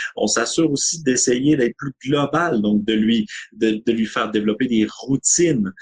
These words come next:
de lui faire développer, par exemple, de, de, des tâches quotidiennes. Donc, on veut, par exemple, qu'il consomme moins, euh, X le matin ou plus X le soir, peu importe.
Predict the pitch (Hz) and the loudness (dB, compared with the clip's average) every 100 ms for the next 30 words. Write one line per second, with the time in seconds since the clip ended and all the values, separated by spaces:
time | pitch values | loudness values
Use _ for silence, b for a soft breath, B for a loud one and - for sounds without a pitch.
0 | B _ 104 104 110 110 104 107 - 123 | B _ -4 -2 0 0 0 0 0 -2
1 | 107 104 98 113 120 110 104 98 98 98 | -2 -4 -2 0 2 2 2 0 0 0
2 | 98 98 95 98 - - 139 131 - - | 0 -4 -4 -6 -6 0 2 2 0 -2
3 | 107 - 113 110 139 156 110 95 B B | -4 -4 -8 -4 -2 0 -2 -4 B B
4 | 101 104 104 107 - 117 107 101 95 107 | -6 -2 0 0 2 0 0 -4 -4 -4
5 | 113 - 104 101 98 - 113 107 104 104 | -4 -6 -6 -4 -4 0 -2 -2 -2 0
6 | 107 110 117 127 131 - B B 101 98 | 2 2 2 0 -2 -6 B B -4 0
7 | 98 95 117 113 - 101 104 110 - - | 0 0 0 0 0 0 0 -2 -6 -6
8 | 104 - - 101 98 - 110 113 - - | -6 -8 -6 -6 -6 -2 0 0 -2 -2
9 | 113 107 113 117 123 131 - - - - | -6 -2 -2 -2 -4 -4 -6 -8 -8 -4
10 | 120 110 | -4 -4